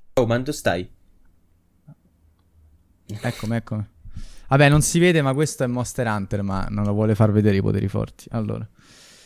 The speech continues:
Speaker 2: "Accorrete cacciatori, ogni dieci anni i draghi anziani solcano i mari per raggiungere un nuovo mondo lontano. Ora tocca a te scoprire questa terra misteriosa, un'avventura epica ti attende.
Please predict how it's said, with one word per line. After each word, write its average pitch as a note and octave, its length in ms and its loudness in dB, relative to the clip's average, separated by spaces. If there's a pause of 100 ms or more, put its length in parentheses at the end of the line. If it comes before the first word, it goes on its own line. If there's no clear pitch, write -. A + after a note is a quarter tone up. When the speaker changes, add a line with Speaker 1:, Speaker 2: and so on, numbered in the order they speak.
(600)
Speaker 2:
"Accorrete A#3 580 6
cacciatori, B2+ 680 2
ogni G3+ 220 4
dieci A#3+ 320 2
anni B3+ 260 4
i - 20 2
draghi F#3+ 240 4
anziani G3+ 420 4
solcano G3 400 4
i G#3 60 4
mari F3+ 280 4
per D3 120 4
raggiungere C#3+ 420 6
un C#3 80 6
nuovo C#3+ 200 4
mondo C3+ 260 4
lontano. G#2+ 600 2
Ora G#3 240 6
tocca G3+ 360 2
a - 40 6
te A3 160 4
scoprire E3+ 420 2
questa C#3 280 2
terra C3+ 240 2
misteriosa, D3 840 0
un'avventura E3+ 680 0
epica C3 300 -2
ti A#2 100 -6
attende. F#2 600 -6